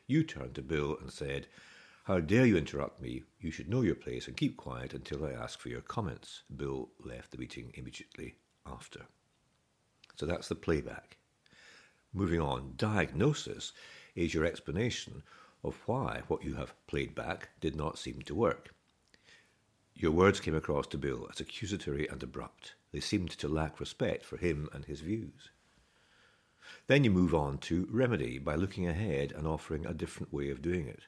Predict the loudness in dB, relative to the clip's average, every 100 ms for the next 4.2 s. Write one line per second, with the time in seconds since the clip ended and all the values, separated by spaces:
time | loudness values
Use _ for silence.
0 | _ _ _ _ _ _ _ -12 0 2
1 | 4 2 2 -2 0 0 0 2 2 2
2 | -2 0 0 0 -2 -2 -2 -4 -2 -4
3 | -2 -4 -2 -4 -4 -2 -2 -2 -10 -10
4 | -12